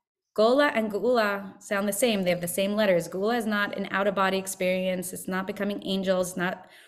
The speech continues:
running away from the physical. It's the opposite. It's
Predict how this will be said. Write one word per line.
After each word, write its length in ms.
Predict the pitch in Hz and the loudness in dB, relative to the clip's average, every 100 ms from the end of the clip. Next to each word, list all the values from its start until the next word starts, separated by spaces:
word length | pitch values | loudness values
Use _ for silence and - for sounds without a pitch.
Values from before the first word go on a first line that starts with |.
| _ - | _ -4
running 220 | 185 226 | 0 4
away 160 | 233 | 4
from 160 | 226 233 | 4 2
the 80 | 233 | 2
physical. 880 | 233 220 214 214 208 202 196 196 - _ _ | 2 -2 0 2 4 4 2 0 -20 _ _
It's 140 | 185 185 | -8 -4
the 100 | 190 | -4
opposite. 360 | 208 214 196 | -2 2 2
It's 160 | 180 | 2